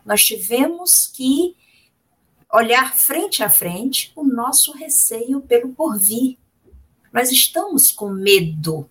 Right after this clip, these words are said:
vamos colocar assim, com receio. Nós estamos temerosos pelo que nos espera do lado de lá.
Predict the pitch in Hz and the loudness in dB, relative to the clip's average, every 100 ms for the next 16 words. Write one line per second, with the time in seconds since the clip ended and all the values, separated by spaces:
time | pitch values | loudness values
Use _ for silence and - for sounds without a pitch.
0 | - 170 165 175 175 175 165 - 147 233 | -8 -2 0 0 -4 0 0 0 -4 -8
1 | 233 226 - - - 226 208 175 143 - | -4 0 0 0 -2 -4 -4 -4 -6 -10
2 | _ _ _ _ - - 226 262 269 302 | _ _ _ _ -20 -12 0 0 0 -2
3 | 285 - 294 277 226 233 254 233 170 139 | -6 -6 -4 -2 0 0 -2 -4 -2 0
4 | - 240 285 285 285 262 277 294 - - | 0 -2 -6 -4 -4 -2 0 0 0 -2
5 | _ _ _ - 214 - - - 220 262 | _ _ _ -8 0 2 2 0 0 0
6 | 285 214 160 160 156 143 143 143 147 135 | 0 -2 -2 -2 -2 -4 -4 -4 -2 -2
7 | 120 | -2